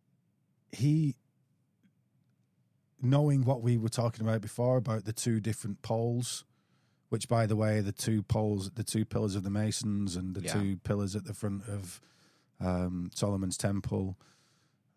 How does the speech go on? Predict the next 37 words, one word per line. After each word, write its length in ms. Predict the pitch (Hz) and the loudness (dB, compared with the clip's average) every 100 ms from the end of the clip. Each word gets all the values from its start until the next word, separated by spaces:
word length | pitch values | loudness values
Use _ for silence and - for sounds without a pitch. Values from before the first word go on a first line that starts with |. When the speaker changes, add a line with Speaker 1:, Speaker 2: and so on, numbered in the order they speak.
| _ | _
Speaker 1:
Um, 420 | 95 92 87 85 - _ _ _ _ - - _ _ _ _ _ _ _ _ _ _ _ _ _ _ _ _ _ _ _ _ _ _ _ _ _ _ - | -4 -4 -4 -8 -14 _ _ _ _ -20 -20 _ _ _ _ _ _ _ _ _ _ _ _ _ _ _ _ _ _ _ _ _ _ _ _ _ _ 4
at 120 | 120 | 4
the 80 | 120 | 4
top 260 | 160 151 | 2 2
of 220 | 147 120 - _ 123 | 0 -2 -6 _ 0
the 100 | 131 | 4
pole 300 | 143 139 135 | 6 6 6
of 100 | 110 | 4
the 140 | 123 | 6
earth 440 | 131 110 147 - - - | 6 6 2 0 -10 -4
is 180 | 110 90 | -4 -2
the 100 | 110 | -4
swastika 540 | - 120 - 107 113 | -2 -4 -2 -4 -2
as 140 | 104 98 | -2 0
we 160 | 104 | 0
know 180 | 98 90 | 2 0
it, 120 | 90 - - | -4 -10 -12
the 60 | 123 | -6
plough. 320 | - 90 87 - _ _ _ _ _ _ _ _ _ _ | -6 -6 -10 -20 _ _ _ _ _ _ _ _ _ _
But 180 | 110 104 | -4 2
then 240 | 127 120 | 4 4
there's 140 | 120 107 | 4 2
this 160 | 143 | 2
other 160 | 202 196 | 4 4
pole. 360 | - 110 87 85 _ | 4 -2 -2 -10 _
So 200 | - 143 | -2 2
what's 240 | 143 120 | 2 2
at 60 | 110 | -4
the 60 | 117 | -2
top 220 | 131 120 | -2 0
of 80 | 127 | 2
that? 240 | 170 - _ _ - - _ | 2 0 _ _ -20 -20 _
And 500 | 131 135 135 131 117 - _ _ _ - | 2 4 6 4 2 -4 _ _ _ 2
Reza 240 | 151 147 | 4 4
Asasi 480 | 143 117 156 156 120 | 4 4 4 4 2
noticed 500 | 110 110 101 127 - | 2 2 2 0 0
that, 120 | 117 | -4